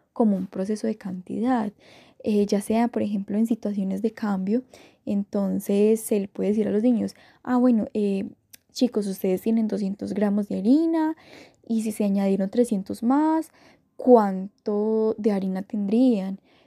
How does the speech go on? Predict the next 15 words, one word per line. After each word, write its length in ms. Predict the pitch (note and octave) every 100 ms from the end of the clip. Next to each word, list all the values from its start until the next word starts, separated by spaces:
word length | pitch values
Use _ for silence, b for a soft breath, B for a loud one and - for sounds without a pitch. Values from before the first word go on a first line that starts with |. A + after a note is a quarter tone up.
| _
O 320 | A3 G#3 G3+
si 220 | G3+ G#3
fo-, 240 | G3+ G3+ -
conforman 640 | - G3+ - F#3+ F#3 F#3
una 300 | G#3+ A3 A3
libra, 560 | G#3+ B3 C#4+ G#3+ G3+ G3+ b b _
pues, 340 | - A#3 G#3 -
o 60 |
sea, 220 | G3+ G3+ G#3
todo 240 | - G#3
ese 180 | G#3 A#3
tipo 240 | C4+ -
de 120 | A#3+
cantidades 760 | A#3+ F#3+ F#3+ F#3+ F#3+ F#3+ G#3 -
también 400 | A3 G3+ F#3+